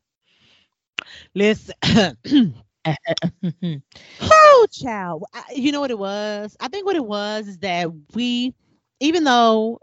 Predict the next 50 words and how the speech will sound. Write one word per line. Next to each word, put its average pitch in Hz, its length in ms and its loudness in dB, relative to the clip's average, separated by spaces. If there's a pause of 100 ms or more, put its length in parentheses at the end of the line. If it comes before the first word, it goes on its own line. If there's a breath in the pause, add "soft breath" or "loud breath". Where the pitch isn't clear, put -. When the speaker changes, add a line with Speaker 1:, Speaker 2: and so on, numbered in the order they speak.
(180)
Speaker 1:
she 240 200 -2
said 226 200 0
what 226 80 -4
she 254 100 -8
said 190 260 -4
about 185 200 0
having 185 240 -2
dark 175 240 -2
meat 196 120 -4
on 185 100 -2
the 190 60 -4
side 156 400 -6
and 151 200 -6
white 160 180 -4
meat 165 180 -6
for 170 100 -4
the 160 60 -6
main 160 260 -4
entree, 139 380 -8
mm-mm. 139 440 -10 (880 loud breath)
And 202 100 2
then 220 100 4
she 233 120 -2
doubled 208 240 0
back 190 200 -2
and 170 100 -10
had 165 240 -4
her 196 100 0
apology, 151 720 -4
right? 170 360 -6 (140)
Speaker 2:
Mm, 143 300 -10 (360)
Speaker 1:
And 170 120 -4
then 202 80 -2
she 170 80 -6
Speaker 2:
mm-hmm. - 20 -12
Speaker 1:
turned 214 240 -2
around 208 140 -2
and 185 140 -14
married 214 280 -4
a, 185 60 -4 (240)
married 196 400 -2
a 175 40 -4
dark 165 260 0
man 151 540 -4
for 185 160 -2
her 175 120 0
main 165 240 -4
entree. 143 460 -6 (800)
Um, 180 600 0
Speaker 2:
Mm. - 20 -8